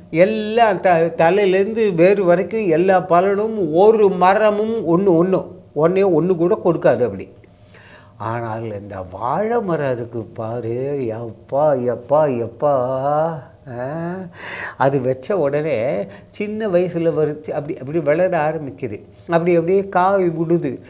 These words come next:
அந்த காய் விட்டா வாழைக்கச்சல்னு பேரு. அப்ப அதை எடுத்து அந்த வாழைக்கச்சல்ல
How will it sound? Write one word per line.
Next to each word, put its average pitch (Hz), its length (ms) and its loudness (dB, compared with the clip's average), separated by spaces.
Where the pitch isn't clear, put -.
அந்த 143 200 -6
காய் 170 280 0
விட்டா 170 340 -4
வாழைக்கச்சல்னு 139 800 -4
பேரு. 117 380 -10
அப்ப 113 320 -14
அதை 113 280 -8
எடுத்து 151 1000 -8
அந்த 120 280 -8
வாழைக்கச்சல்ல 131 880 -10